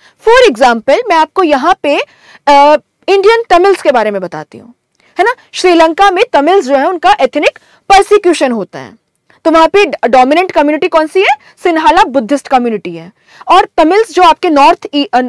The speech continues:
अ, northern और north eastern श्रीलंका में रहते हैं, उनका persecution जो है, वो historically चला आ रहा है। So, जब हम diaspora को देखते हैं, तो हमें यही नहीं देखना कि डायस्पोरा हमें क्या दे रही है। diaspora के कुछ issues हैं।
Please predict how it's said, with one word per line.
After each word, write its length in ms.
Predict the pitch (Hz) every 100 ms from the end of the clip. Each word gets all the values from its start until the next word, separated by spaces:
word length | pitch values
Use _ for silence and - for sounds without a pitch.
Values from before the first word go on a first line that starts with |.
| -
अ, 120 | 233
northern 420 | 254 269 240 339
और 120 | 359
north 260 | 302 262 - 330
eastern 320 | 311 - 349
श्रीलंका 460 | - 277 277 311
में 100 | 311
रहते 260 | 277 220 208
हैं, 120 | 190 - - -
उनका 220 | 381 466
persecution 680 | 480 277 - 330 339 349 349
जो 100 | 285
है, 140 | 294 679 _ -
वो 100 | 381
historically 580 | 349 - 269 254 302 427
चला 320 | 339 214 180
आ 40 |
रहा 120 | 156
है। 140 | 190 240 _ _ _ _ _ _ _ _ _ _ _ _ - -
So, 320 | - 554 320 494 - _
जब 120 | 311 381
हम 120 | 440
diaspora 520 | 262 269 349 415 453
को 120 | 466
देखते 320 | 359 294 -
हैं, 180 | 233 202 _ _
तो 100 | 453
हमें 140 | 403 440
यही 200 | 330 359
नहीं 100 | 480
देखना 200 | 480 440
कि 120 | 480
डायस्पोरा 440 | 320 277 320 427 508
हमें 260 | 277 285 359
क्या 140 | 320
दे 140 | 233
रही 160 | 202 185
है। 140 | 175 - _ _ _ _ _ _
diaspora 500 | 226 285 330 - 453
के 120 | 571 554
कुछ 200 | 554 -
issues 440 | 302 - 349 247
हैं। 200 | 185 190